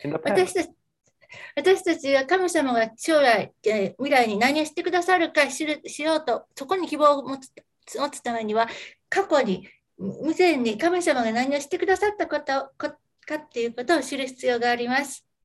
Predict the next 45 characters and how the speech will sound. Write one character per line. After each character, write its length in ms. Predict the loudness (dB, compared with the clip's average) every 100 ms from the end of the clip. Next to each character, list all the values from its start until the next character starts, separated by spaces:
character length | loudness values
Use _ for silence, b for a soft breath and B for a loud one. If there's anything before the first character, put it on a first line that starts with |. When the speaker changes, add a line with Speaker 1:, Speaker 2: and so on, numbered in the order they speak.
| _ 0
Speaker 1:
Because 480 | 4 2 2 -6 -10
none 300 | 0 4 6
of 100 | 6
us 180 | 4 2
knows 420 | 0 0 0 -4 -2
what's 200 | -2 0
gonna 180 | -2 -2
happen 320 | -4 -4 -6
in 60 |
the 60 | -8 -8
future. 320 | -8 -8 -12 -14 _ _ _
Speaker 2:
と 80 | 2
い 120 | 4
う 40 | 2
の 60 |
は、 60 | 0
私 260 | 2 0 0
た 100 | -2
ち 100 | -2
誰 260 | -2 0 2
も 240 | 2 2 0
未 80 |
来 180 | 0 0
の 120 | 0
こ 120 | -2 0
と 160 | 2
を 280 | 4 2 0 B -2
分 180 | 0
か 160 | 0 0
っ 40 |
て 120 | 2 2
る 120 | 2
っ 20 |
て 80 | -2
い 20 |
う 20 | -6
人 140 | -4
誰 220 | -2 -2
も 80 | -4
い 80 | -6
ま 120 | -6
せ 160 | -2 -2
ん 80 | -4
よ 100 | -4
ね。 280 | -4 -6